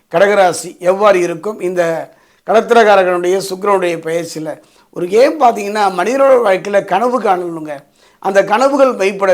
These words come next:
வேண்டும். ஒரு மனிதனுக்கு நல்ல வாழ்க்கை, நல்ல மனைவி, நல்ல பிள்ளை, ஒரு வண்டி வாகனம், ஒரு சொந்த வீடு, இதெல்லாம் கனவு தானே? எத்தனை பேர் வாழ்க்கையில் இது முழுமையாக அமைந்து விடுகின்றது? சிலர் வாழ்வு இதில் இல்லாமலே போய்விடுகின்றது.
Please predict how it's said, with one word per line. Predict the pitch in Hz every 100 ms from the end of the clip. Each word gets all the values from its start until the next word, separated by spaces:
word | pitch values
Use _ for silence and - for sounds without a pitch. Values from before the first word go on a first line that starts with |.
| 170
வேண்டும். | 160 139 120 _
ஒரு | 160 165
மனிதனுக்கு | 202 233 247 202 196
நல்ல | 175 220 240 196
வாழ்க்கை, | 180 175 185 180 170
நல்ல | 196 226 202
மனைவி, | 185 185 185 175
நல்ல | 180 208 165
பிள்ளை, | 165 180 175 - - - _
ஒரு | 190 196
வண்டி | 190 226 254 220
வாகனம், | 196 185 190 180
ஒரு | 175 -
சொந்த | 165 202 196 165
வீடு, | 170 170 160 _ _ _
இதெல்லாம் | 160 175 233 233
கனவு | 196 208 226 190
தானே? | 185 185 170 156 _ _ 170
எத்தனை | 170 262 277
பேர் | 247 214 196
வாழ்க்கையில் | 190 208 202
இது | 185 170
முழுமையாக | 180 196 202 196 196 185 180 -
அமைந்து | 185 185 180
விடுகின்றது? | 170 170 160 156 - _ _ _ _ 196
சிலர் | 185 175 180
வாழ்வு | 220 233 254 233
இதில் | 190 180
இல்லாமலே | 202 233 240 240 247 233 208
போய்விடுகின்றது. | 196 190 196 196 190